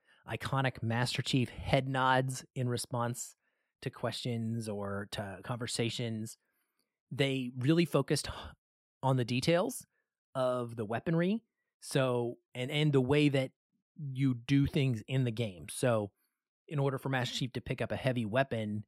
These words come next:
and fire it, he has to throw aside his rifle to make room to be able to do that. And those kind of things are shown,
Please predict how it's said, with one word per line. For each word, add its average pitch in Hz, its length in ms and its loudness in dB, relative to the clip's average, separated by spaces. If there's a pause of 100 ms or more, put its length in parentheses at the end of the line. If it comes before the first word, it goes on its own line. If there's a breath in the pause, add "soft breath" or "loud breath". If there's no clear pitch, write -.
(120)
and 101 140 -10
fire 185 300 2
it, 120 120 -6
he 139 180 -10
has 127 240 -6
to 117 160 -2
throw 123 340 2
aside 110 680 2 (100)
his 98 180 -8
rifle 113 560 -4 (340)
to - 60 -8
make 107 220 -8
room 117 400 -2 (160)
to - 80 -14
be 92 80 -10
able 87 100 -12
to - 80 -18
do 123 140 -4
that. 98 180 -6 (400)
And 117 360 -4 (160)
those 135 320 0
kind 123 160 -2
of 110 80 -8
things 117 200 -4
are 101 80 -6
shown, 98 720 -2